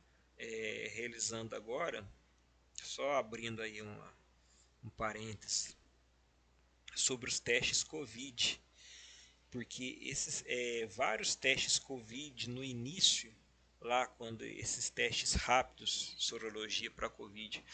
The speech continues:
começaram a ser executados, muitas vezes nas mulheres,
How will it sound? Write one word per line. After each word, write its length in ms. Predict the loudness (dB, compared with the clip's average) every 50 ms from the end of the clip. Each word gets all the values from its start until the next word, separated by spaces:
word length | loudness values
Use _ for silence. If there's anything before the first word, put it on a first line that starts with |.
| -12 -12 -14 -16 -10
começaram 880 | -6 -4 -4 0 0 2 2 2 4 4 2 2 2 0 -4 -4 -4 -4
a 80 | -2
ser 440 | 0 0 0 0 0 -2 -4 -4 -8 -12 -20 -20 -20 -20 -16 -14
executados, 960 | -8 -4 -2 -2 -2 -4 -8 -10 2 6 8 8 8 6 4 0 -2 -2 -4 -6 -14 -20 -20 -20 -20 -20 -20 _ _ _ -6
muitas 720 | -2 0 2 2 2 2 0 -2 -4 -4 -4 -2 -2 -4
vezes 460 | -4 -4 -4 -2 -2 -2 -2 -2 -2
nas 220 | -2 0 0 0 0
mulheres, 880 | 0 -2 -2 0 2 4 4 4 2 0 0 0 0 0 -2 -4 -8